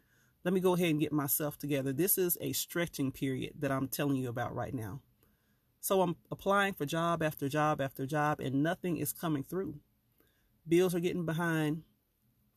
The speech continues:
Car notes are getting behind. Foreclosure on a new house that we just got blessed with. And I'm like, "Okay,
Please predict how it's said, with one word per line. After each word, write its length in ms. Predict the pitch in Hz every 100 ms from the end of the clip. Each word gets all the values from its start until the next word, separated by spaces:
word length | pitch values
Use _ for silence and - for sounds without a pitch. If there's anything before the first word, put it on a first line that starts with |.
| _ _ -
Car 240 | 175 175
notes 300 | 165 - -
are 40 |
getting 240 | 147 156 143
behind. 540 | 143 151 147 135 147 - _ _ _ _ -
Foreclosure 960 | - 196 - 196 180 165 156 147 147 _ _ _ _ -
on 180 | 170 147
a 40 |
new 160 | 151 151
house 360 | 156 139 123
that 160 | - 139
we 120 | 151
just 240 | 143 143 -
got 220 | 151 -
blessed 340 | 147 135 -
with. 220 | 127 113 _ _ _ _ _ _ _ 165
And 120 | 160
I'm 140 | 160
like, 220 | 147 131
"Okay, 440 | 139 147 170 -